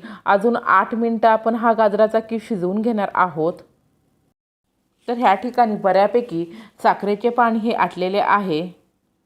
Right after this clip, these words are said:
अशा प्रकारे गाजर हलवा करण्यासाठी जरा जास्त वेळ लागतो,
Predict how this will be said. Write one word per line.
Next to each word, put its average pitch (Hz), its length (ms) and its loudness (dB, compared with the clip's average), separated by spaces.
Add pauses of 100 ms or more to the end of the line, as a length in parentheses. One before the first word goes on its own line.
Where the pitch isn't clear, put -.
(920)
अशा 247 280 4
प्रकारे 294 400 4
गाजर 202 360 2
हलवा 233 300 4
करण्यासाठी 220 720 2
जरा 202 220 2
जास्त 185 360 2
वेळ 233 220 6
लागतो, 240 380 0